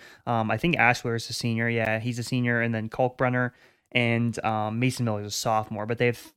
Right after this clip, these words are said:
three seniors that they start, um, and then Alexander, and then Miller. So they have, I think, a good mix of talent and experience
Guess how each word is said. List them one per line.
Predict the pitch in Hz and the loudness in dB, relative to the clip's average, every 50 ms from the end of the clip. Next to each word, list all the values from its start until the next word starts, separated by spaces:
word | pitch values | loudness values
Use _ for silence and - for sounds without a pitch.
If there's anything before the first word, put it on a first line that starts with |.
| _ _ - - | _ _ -12 -6
three | - 139 139 156 160 | -4 0 2 2 2
seniors | 156 - - - 143 143 143 143 131 123 | 0 0 0 0 2 4 4 4 2 2
that | 120 | 0
they | - 117 117 | 0 -2 -2
start, | - - - - 123 117 120 127 131 - - - - - - - _ - | -2 -4 -2 0 0 2 2 2 0 -2 -6 -16 -20 -20 -20 -12 _ 0
um, | 110 110 110 113 | 0 0 2 2
and | 113 | 2
then | 117 113 110 110 - - | 2 0 0 -2 -2 0
Alexander, | 123 120 117 120 117 113 - 127 120 123 123 120 120 120 117 117 117 - _ - - _ _ | 2 4 4 2 0 -2 0 2 2 2 2 2 2 2 2 2 0 -4 _ -20 -20 _ _
and | - 120 113 | -2 -2 0
then | 107 104 110 | 0 0 2
Miller. | 117 127 135 123 113 104 107 110 110 117 | 2 4 4 4 2 0 -2 -4 -6 -4
So | - - - 117 117 - | -4 -2 0 0 0 0
they | - - 117 117 | -4 -4 -2 2
have, | 117 127 131 127 120 - _ _ - _ _ _ _ | 4 4 4 2 0 -6 _ _ -20 _ _ _ _
I | - 143 | 2 2
think, | 151 202 220 214 | 4 4 2 2
a | 180 | 2
good | 147 131 - 147 151 180 175 | -2 0 2 2 4 4 4
mix | 147 131 127 127 139 151 - - - | 4 4 4 4 4 2 2 -4 -2
of | - 117 120 | -2 -2 -2
talent | - - - - 123 123 131 131 120 117 | 0 -2 2 4 4 4 4 2 2 0
and | 120 120 | -2 -2
experience | 117 113 - - - - 117 117 120 127 135 143 - - - - - - | -2 -4 -8 -10 -8 -4 -2 -2 0 0 0 0 -2 -4 -8 -10 -10 -10